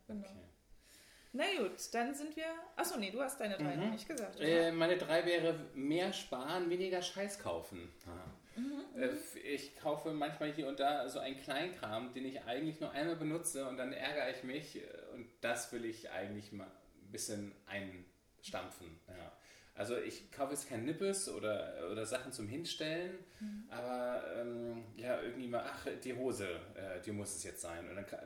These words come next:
Speaker 2: ziehe ich sie aber viel zu selten an oder, „Ach, das besondere Shampoo.“ Und dann benutze ich es aber nicht oder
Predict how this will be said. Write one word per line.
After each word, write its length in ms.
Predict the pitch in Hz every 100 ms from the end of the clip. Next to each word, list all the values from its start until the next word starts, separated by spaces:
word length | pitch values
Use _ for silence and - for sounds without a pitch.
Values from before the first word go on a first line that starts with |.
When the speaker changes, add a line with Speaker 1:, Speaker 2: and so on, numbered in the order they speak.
| 104
Speaker 2:
ziehe 200 | - 160
ich 60 |
sie 80 | -
aber 160 | 127 135
viel 240 | - 180
zu 140 | - 147
selten 360 | 123 127 127
an 260 | - 98 98
oder, 560 | 101 113 113 107 - -
„Ach, 220 | 131 -
das 280 | - 117 -
besondere 420 | 110 104 98 90
Shampoo.“ 520 | 87 95 90 90 87 87
Und 100 | 101
dann 520 | 104 104 - - -
benutze 320 | 127 147 165 139
ich 60 |
es 60 | -
aber 160 | 107 107
nicht 240 | 110 -
oder 300 | - 98 95